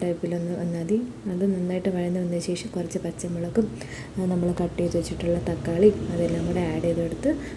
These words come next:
ഒന്നുകൂടെ അതെല്ലാം കൂടെ മിക്സ് ചെയ്ത് നല്ല വഴറ്റിയെടുക്കുക.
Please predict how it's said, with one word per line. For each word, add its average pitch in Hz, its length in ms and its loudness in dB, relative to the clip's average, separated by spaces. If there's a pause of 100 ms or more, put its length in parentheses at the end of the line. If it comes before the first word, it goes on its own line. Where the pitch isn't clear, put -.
(140)
ഒന്നുകൂടെ 175 500 2 (180)
അതെല്ലാം 175 360 0
കൂടെ 185 140 2
മിക്സ് 175 300 0
ചെയ്ത് 185 160 2
നല്ല 170 280 -2 (180)
വഴറ്റിയെടുക്കുക. 170 1080 0